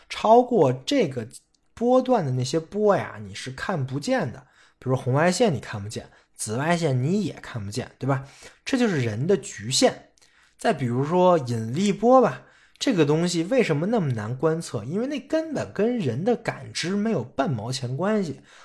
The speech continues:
它是超出人的感，感知的。你作为一个人，根本就不可能感觉到这个世界上有一种引力波的东西，它也不可能像光波一样可以被你的眼睛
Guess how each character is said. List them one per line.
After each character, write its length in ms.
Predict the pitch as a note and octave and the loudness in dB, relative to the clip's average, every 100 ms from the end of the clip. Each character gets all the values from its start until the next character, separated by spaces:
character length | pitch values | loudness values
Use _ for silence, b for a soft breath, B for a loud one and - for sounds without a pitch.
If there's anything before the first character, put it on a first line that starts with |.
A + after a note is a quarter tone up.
| B | B
它 180 | - A#3 | 2 2
是 80 | - | 2
超 400 | - C#4+ D#4 D4+ | -2 2 2 2
出 240 | - D3+ | -2 -2
人 160 | A#2+ A#2 | 0 0
的 100 | A#2+ | -2
感， 320 | - G2+ G2 - | -6 -12 -16 -14
感 240 | A2+ - | -14 -12
知 200 | - A#2 | -10 -8
的。 180 | A2+ G2 B B B | -8 -10 B B B
你 120 | B2+ C3 | -4 2
作 160 | B3+ | 4
为 100 | D4 | 4
一 60 | C#4 | 4
个 100 | A#3+ | 2
人， 440 | B2 A2 A2+ D#3+ | 2 0 0 -2
根 180 | - C4 | -2 -4
本 100 | C3+ | -4
就 100 | A#2 | -6
不 220 | C3 - | -10 -12
可 200 | - - | -10 -8
能 140 | A2+ F#3 | -6 -4
感 220 | D#3+ - | -6 -8
觉 160 | - G#2+ | -14 -6
到 160 | C#3 C3 | -4 -2
这 140 | C#3 | -2
个 80 | C3+ | -2
世 200 | - D3 | -2 -2
界 80 | A#2+ | -4
上 200 | A2 A#2 | -6 -6
有 60 | |
一 40 | A#2+ | -4
种 160 | B2 | -4
引 320 | A#2+ A2 G2 | -4 -6 -8
力 160 | G#2 A2+ | -8 -10
波 340 | - G#3 A#3+ | -8 -2 2
的 100 | F#3 | 2
东 240 | G#2+ G2+ G#2 | 0 -8 -10
西， 180 | - - B B B B | -12 -14 B B B B
它 140 | - A#3 | -2 0
也 80 | |
不 140 | F#3 G3+ | 0 0
可 100 | C#3+ | 0
能 80 | C#3 | 0
像 160 | F#3 C#3+ | 0 -2
光 320 | B3 C4 C4 | 0 0 0
波 200 | A#3 G#3+ | 2 4
一 160 | F3+ C3+ | 4 0
样 300 | D3+ B2+ G#2+ | -2 -4 -8
可 120 | - | -6
以 100 | D#3 | -2
被 120 | D3+ | 0
你 80 | D3 | -2
的 60 | D#3+ | -4
眼 420 | D#3+ C#3 G#2+ - | -4 -4 -4 -8
睛 360 | A2+ B2+ C3 | -2 2 2